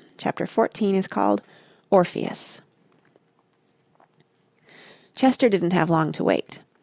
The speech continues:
In a few minutes, Tucker came bounding into the newsstand and up to the stool and the shelf.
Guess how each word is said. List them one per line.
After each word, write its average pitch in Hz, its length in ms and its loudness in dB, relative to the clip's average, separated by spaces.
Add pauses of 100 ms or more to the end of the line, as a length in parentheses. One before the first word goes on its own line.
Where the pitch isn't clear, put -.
(240)
In 240 100 4
a 262 40 4
few 349 200 4
minutes, 160 380 0
Tucker - 340 0
came 151 340 -2
bounding 160 440 2
into 151 180 -4
the 151 60 0
newsstand - 580 -2 (300)
and 254 160 4
up - 140 2
to 240 60 2
the 277 120 0
stool - 400 -2 (100)
and 220 80 0
the 262 80 -2
shelf. - 460 -4